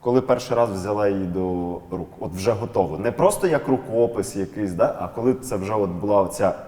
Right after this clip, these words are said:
книжка, все от. Тобто це вже об'єкт, котрий, е, реальний, котрий вже існує в цьому світі.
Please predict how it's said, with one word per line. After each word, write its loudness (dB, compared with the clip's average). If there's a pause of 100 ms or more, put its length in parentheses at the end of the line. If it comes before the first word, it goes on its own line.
книжка, -2 (100)
все -2
от. -4 (280)
Тобто -2
це -6
вже -2 (160)
об'єкт, -4
котрий, -2 (720)
е, 4 (360)
реальний, 2 (300)
котрий 0
вже 2
існує -2
в -4
цьому -6
світі. -14